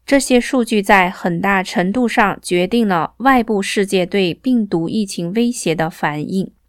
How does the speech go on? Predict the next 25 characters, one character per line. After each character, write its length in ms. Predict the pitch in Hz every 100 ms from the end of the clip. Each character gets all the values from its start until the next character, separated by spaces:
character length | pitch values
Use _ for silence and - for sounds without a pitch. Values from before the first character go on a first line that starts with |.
| _
今 200 | - 220
年 220 | 208 175 190
四 260 | - 220
月， 240 | 196 160 - _
伯 160 | - 233
克 180 | 285
斯 220 | 269 277 269
说， 380 | - 254 254 - _
中 240 | 302 311
共 200 | 311 302
病 220 | 240 247 208
毒 180 | 185
的 220 | 185 180 170
低 260 | 254 254
死 220 | 262 -
亡 260 | 175 160 170
率 220 | 208 190 - -
基 180 | 277
本 180 | 269 202
上 240 | 185 202 190
是 240 | - 190
不 240 | - 160
现 320 | 180 - 226 185
实 300 | - - 151
的。 220 | 165